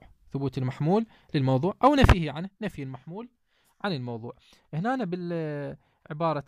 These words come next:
المحقق الطوسي قدس سره يقول: آه، "التركيب المشتمل على الحكم منها لا يكون إلا بحمل البعض على البعض أو سلبه عنه". يعني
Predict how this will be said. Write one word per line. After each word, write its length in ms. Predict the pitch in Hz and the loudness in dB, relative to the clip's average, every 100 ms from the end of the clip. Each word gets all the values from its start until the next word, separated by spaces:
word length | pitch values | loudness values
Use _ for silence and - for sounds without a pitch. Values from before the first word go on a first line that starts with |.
| 151 | -10
المحقق 600 | 131 131 127 147 131 135 | -10 -12 -8 -8 -8 -16
الطوسي 580 | - 139 131 131 123 - _ _ - | -12 -10 -10 -10 -10 -12 _ _ -12
قدس 300 | 135 131 131 | -8 -8 -10
سره 380 | - 131 127 127 _ _ | -10 -8 -8 -10 _ _
يقول: 380 | 131 - 165 220 - _ _ _ _ | -12 -4 -2 -4 -8 _ _ _ _
آه، 300 | 131 117 117 | -6 -4 -6
"التركيب 760 | - - 131 131 - 139 135 | -6 -4 -2 -2 -2 -2 -2
المشتمل 640 | 135 131 135 - 139 131 127 | -2 -2 -4 -4 0 2 2
على 200 | 135 127 | 2 0
الحكم 460 | 117 160 - 147 | 0 -2 -2 -2
منها 600 | 135 131 160 160 165 156 - - _ - | 0 0 2 4 6 4 0 -10 _ -2
لا 300 | 135 135 131 | 4 6 4
يكون 680 | 131 - 175 190 170 127 - _ _ _ 175 | 2 2 8 8 8 4 -4 _ _ _ 2
إلا 440 | 196 165 147 131 | 4 6 6 6
بحمل 520 | 123 120 202 202 147 | 4 2 4 4 4
البعض 480 | 135 127 185 208 202 | 0 2 2 4 4
على 240 | 196 208 | 4 6
البعض 420 | 175 151 147 175 214 - _ _ _ _ - | 4 4 4 4 0 -6 _ _ _ _ 4
أو 120 | 254 | 4
سلبه 560 | 277 254 180 151 147 139 | 4 2 2 4 2 2
عنه". 240 | 135 151 - - - _ | 2 0 -2 -10 -20 _
يعني 380 | 233 240 214 233 | -2 2 2 2